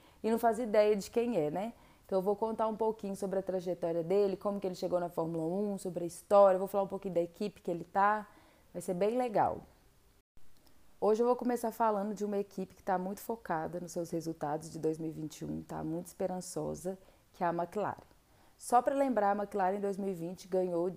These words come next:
é, em terceiro lugar no Mundial de Construtores, só perdeu pra Mercedes e pra Red Bull. E seus pilotos Lando Norris e Carlos Sainz ficaram em quinto e sexto lugar no Mundial de Pilotos,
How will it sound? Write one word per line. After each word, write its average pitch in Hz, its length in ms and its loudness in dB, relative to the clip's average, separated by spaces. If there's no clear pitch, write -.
é, 180 360 0
em 170 600 -6
terceiro 208 440 -2
lugar 185 280 2
no 190 80 -4
Mundial 180 380 -4
de 180 80 -10
Construtores, 180 800 -6
só - 180 2
perdeu 180 400 0
pra 190 140 -4
Mercedes 180 500 -2
e 202 40 -10
pra - 140 -4
Red 180 280 -2
Bull. 156 260 -6
E 208 80 0
seus 208 220 2
pilotos 185 420 2
Lando 214 340 2
Norris 175 360 0
e 185 60 -6
Carlos 208 380 -2
Sainz 190 380 -2
ficaram 196 480 0
em 196 160 -8
quinto 277 300 -4
e 262 40 -6
sexto 214 380 -4
lugar 185 300 0
no 208 80 -6
Mundial 190 340 0
de 180 100 -8
Pilotos, - 540 -4